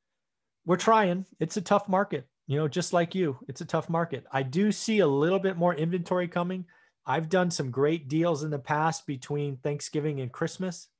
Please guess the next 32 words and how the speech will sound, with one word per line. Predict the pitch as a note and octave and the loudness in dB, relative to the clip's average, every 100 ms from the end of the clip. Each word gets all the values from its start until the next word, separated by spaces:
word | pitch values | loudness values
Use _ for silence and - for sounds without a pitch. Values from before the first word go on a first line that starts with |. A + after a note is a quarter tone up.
| - | -8
Thanksgiving | D3 C3 D3 C#3+ C3+ | -8 -6 -4 -2 -2
and | B2+ C3 | -4 -2
New | D#3+ | -2
Year's. | F3+ F#3 F#3 - _ _ _ - | -2 -4 -6 -12 _ _ _ -6
So | C#3 | 0
I'm | C3+ F#3+ | 2 2
gonna | F3+ | 2
be | F3 | 2
on | F3 D3 | 0 0
the | |
hunt. | A#2 E3+ G#3+ - C3+ | 0 0 0 -10 -6
I'm | |
gonna | D#3+ C#3+ | -2 0
be | C3+ | -2
aggressive. | A#2 D#3 D#3+ G3+ F3+ _ _ _ _ _ _ | 2 2 2 -6 -8 _ _ _ _ _ _
So | - C#3+ | -4 -2
we'll | C3 | -2
see | - D3+ | -2 -2
what | C#3+ | 2
happens. | D#3+ E3 F#3+ F#3+ _ _ _ _ _ _ _ - | 0 -2 -10 -12 _ _ _ _ _ _ _ -4
Haven't | D#3+ F#3 | -2 -2
spent | - G3+ F3+ | 0 -2 2
any, | G3 F3+ F3 | 0 0 0
uh, | D#3+ D#3+ | 0 0
marketing | D#3+ F3 F#3+ F3+ | 2 0 -2 -4
here | E3 E3+ | -2 -2
recently. | E3 E3 - D#3+ E3+ E3+ _ _ _ _ _ _ _ _ - | -2 -4 -6 -4 -4 -4 _ _ _ _ _ _ _ _ -10
Uh, | B2+ | -4
haven't | B2+ G#3+ D4 | 0 0 0
increased | B3 - A3 - | -6 -2 -2 -2
cash | - - - | -2 -2 -2
flow. | - | -10